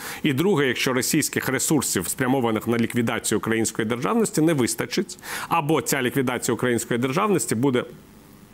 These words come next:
для Російської Федерації пов'язана із, е, такими витратами демографічними, економічними і соціальними, які зроблять інтеграцію українських земель до складу Росії нерентабельною.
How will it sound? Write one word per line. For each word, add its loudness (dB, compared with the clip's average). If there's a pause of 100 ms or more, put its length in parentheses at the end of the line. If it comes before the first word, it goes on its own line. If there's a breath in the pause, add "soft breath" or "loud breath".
(380)
для 2
Російської 0
Федерації -2 (320 loud breath)
пов'язана 2
із, 2
е, 2 (220 loud breath)
такими 0
витратами 0
демографічними, 0
економічними 0
і 2
соціальними, 0 (220 loud breath)
які 0
зроблять 0
інтеграцію 0
українських -2
земель 0
до -2
складу -2
Росії 0
нерентабельною. -2